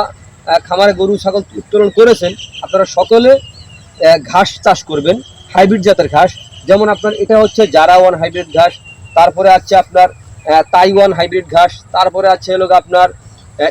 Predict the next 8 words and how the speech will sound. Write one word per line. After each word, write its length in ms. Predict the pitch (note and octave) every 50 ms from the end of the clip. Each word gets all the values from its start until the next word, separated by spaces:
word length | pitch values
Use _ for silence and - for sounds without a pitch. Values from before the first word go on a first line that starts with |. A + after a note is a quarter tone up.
| -
ইন্দোনেশিয়ান 580 | G3+ F#3 F#3+ G3 G3+ G3+ F#3+ - G#3 G3 F#3+ F3
স্মার্ট 300 | - - - F3+ F#3 - -
নেপিয়ার 340 | F#3 F3 D#3 F3 F3 F3 F3+
ঘাস, 280 | C#3+ D#3 D#3+ E3+ E3+ -
আহ, 640 | - _ _ - - - - - - D3+ - F#3 E3+
আমেরিকান 400 | E3+ F#3 F#3+ F#3+ - G3 F#3+ F#3
গুয়াতিমালা 640 | D#3+ D3+ F3 F3+ F3 - F#3+ F#3 F3+ F3+ F3+ F3+ D#3+
ঘাস। 260 | D3 D#3 D#3 D#3+